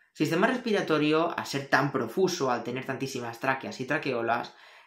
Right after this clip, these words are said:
también sirve como una especie de andamiaje que mantiene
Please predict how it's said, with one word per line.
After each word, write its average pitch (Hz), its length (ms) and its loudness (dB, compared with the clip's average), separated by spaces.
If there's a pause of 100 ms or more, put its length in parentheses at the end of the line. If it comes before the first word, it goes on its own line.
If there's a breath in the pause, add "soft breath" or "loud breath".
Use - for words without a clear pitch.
también 160 280 8
sirve 175 320 4
como 147 160 2
una 143 120 4
especie 143 320 0
de 131 240 2
andamiaje 123 1000 0 (240 loud breath)
que 160 100 4
mantiene 170 540 2